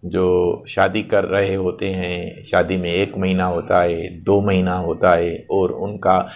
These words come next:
प्रॉब्लम जो है इरेक्टाइल डिसफंक्शन का होता है, तो वो बहुत ज़्यादा हद तक परेशान होते हैं और वो राब्ते करते हैं। तो इन, ए, नौजवानों के लिए भी पी शॉट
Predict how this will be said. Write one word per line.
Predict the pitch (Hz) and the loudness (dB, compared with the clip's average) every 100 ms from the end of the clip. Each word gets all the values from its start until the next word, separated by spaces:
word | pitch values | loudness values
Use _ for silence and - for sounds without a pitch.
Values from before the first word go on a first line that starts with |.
| - - | -18 0
प्रॉब्लम | 95 98 98 95 | 2 2 -2 -8
जो | 95 | -6
है | 98 90 | -4 -4
इरेक्टाइल | 90 95 104 95 | -4 -4 -2 -2
डिसफंक्शन | 87 - 101 110 - 107 | -4 -10 -10 -8 -8 -4
का | 92 | -4
होता | 92 90 95 | -4 -4 -2
है, | 92 | -2
तो | 87 - 92 | -4 -8 -8
वो | 87 90 101 98 - 87 | -8 -6 -8 -8 -10 -10
बहुत | - 120 107 | -4 -6 -4
ज़्यादा | 98 107 113 131 123 | -4 0 2 4 4
हद | 120 | 4
तक | 117 104 - | 0 -4 -4
परेशान | 98 95 92 92 | -6 -6 -8 -6
होते | 85 85 | -8 -2
हैं | 98 92 - - - - | -2 -2 -8 -14 -16 -6
और | - 98 | -2 0
वो | 92 90 120 117 98 | -2 0 4 6 6
राब्ते | 98 95 95 | 6 4 -2
करते | 85 92 90 101 | -6 -8 -8 -8
हैं। | 92 87 - - - - - | -8 -8 -14 -20 -20 -20 -12
तो | 87 90 90 - - | -8 -6 -6 -8 -6
इन, | 123 127 120 - - | -4 -2 -2 -4 -6
ए, | 95 92 90 87 | -4 -4 -4 -8
नौजवानों | 90 90 98 104 110 110 101 | -6 0 4 6 6 4 0
के | - | 0
लिए | 92 92 92 | -2 -2 -6
भी | 85 90 | -6 -8
पी | - 95 | -6 -6
शॉट | 95 107 98 | -2 2 2